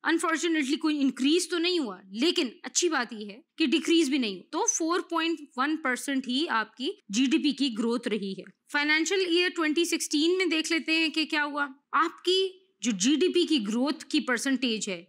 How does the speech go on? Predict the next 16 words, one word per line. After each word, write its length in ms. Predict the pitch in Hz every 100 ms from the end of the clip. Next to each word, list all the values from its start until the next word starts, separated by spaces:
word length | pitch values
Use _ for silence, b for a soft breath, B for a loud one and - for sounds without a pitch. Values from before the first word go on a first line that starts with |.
| -
ये 180 | 208 302
रेट 320 | 262 254 311
इंक्रीज 640 | 320 277 262 262 277 330 262
हुआ 220 | 208 185 - -
फ़ोर 320 | - 370 427 415
पॉइंट 320 | 285 277 311
फ़ाइव 360 | - 302 294 330
सिक्स 400 | - - 466 - -
परसेंट 380 | 285 - 262
तक, 160 | - - _ _ B B -
यानी 240 | 254 302
कि 120 | 277 285
जब 160 | 262
हम 120 | 285
पिछला 360 | 285 269 - 370
देखेंगे 500 | 277 247 220 190 180